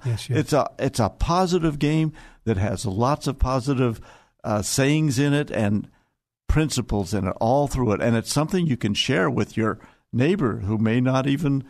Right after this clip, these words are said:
Speaker 1: That's
Speaker 2: be,
Speaker 1: exactly
Speaker 2: be,
Speaker 1: right.
Speaker 2: be
Speaker 1: Uh-huh.
Speaker 2: a Christian. He may be a, an atheist, but you can share it with him.
Speaker 1: Yeah.
Speaker 2: You could share this with, with family members that you can't talk religion with. It's a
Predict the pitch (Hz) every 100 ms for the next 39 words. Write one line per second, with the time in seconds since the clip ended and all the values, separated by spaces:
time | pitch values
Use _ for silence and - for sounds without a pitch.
0 | - 139 139 117 143 131 156 156 - 95
1 | - 135 156 143 143 175 - 175 143 131
2 | 135 143 143 151 196 220 - 143 233 240
3 | 117 85 143 143 135 131 - 131 214 127
4 | 120 165 196 123 - - 180 165 127 -
5 | 180 170 185 - 156 - - - - 143
6 | 143 117 143 190 214 147 117 104 107 117
7 | 135 127 127 120 113 127 131 117 151 151
8 | 190 170 120 107 104 110 120 - - 113
9 | 110